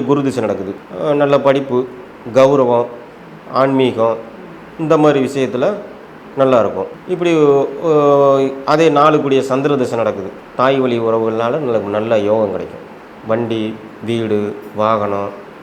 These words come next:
இதெல்லாம் சிறப்பா அமையும். இப்போ இந்த, இந்த ஒரு லக்னத்துக்கு வச்சு நம்ம இந்த நாலு ர-, அ, நாலு, அஞ்சு, ஒம்பது, இந்த மாதிரி திசை, இந்த மாதிரி திசையெல்லாம் நடந்துச்சுன்னா, ஏழாம் அதிபதி தி-, சுக்கிர திசை நடக்குதுன்னு வச்சுங்களேன், திருமணம் சீக்கிரம் நடக்கும் அந்த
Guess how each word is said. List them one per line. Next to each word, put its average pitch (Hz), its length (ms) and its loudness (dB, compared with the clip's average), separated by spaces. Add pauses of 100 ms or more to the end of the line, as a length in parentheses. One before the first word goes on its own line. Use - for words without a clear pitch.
(320)
இதெல்லாம் 160 300 0
சிறப்பா 147 440 2
அமையும். 107 300 -2 (800)
இப்போ 156 240 0
இந்த, 139 140 4 (420)
இந்த 143 240 2
ஒரு 131 180 4
லக்னத்துக்கு 131 460 0
வச்சு 214 240 -6
நம்ம 160 200 4 (100)
இந்த 123 180 2
நாலு 123 180 4 (140)
ர-, 113 80 4 (640)
அ, 127 80 -2 (140)
நாலு, 120 280 4 (720)
அஞ்சு, 120 340 -2 (640)
ஒம்பது, 123 400 4 (800)
இந்த 151 200 2
மாதிரி 143 240 4
திசை, 143 260 -2
இந்த 139 180 0
மாதிரி 135 200 4
திசையெல்லாம் 156 380 2
நடந்துச்சுன்னா, 135 360 -2 (100)
ஏழாம் 147 260 6
அதிபதி 113 320 -2
தி-, 113 140 -10
சுக்கிர 160 260 -2
திசை 113 140 -4
நடக்குதுன்னு 104 300 -4
வச்சுங்களேன், 98 360 -6 (200)
திருமணம் 151 360 2
சீக்கிரம் 95 280 -8
நடக்கும் - 280 -12 (240)
அந்த 135 100 2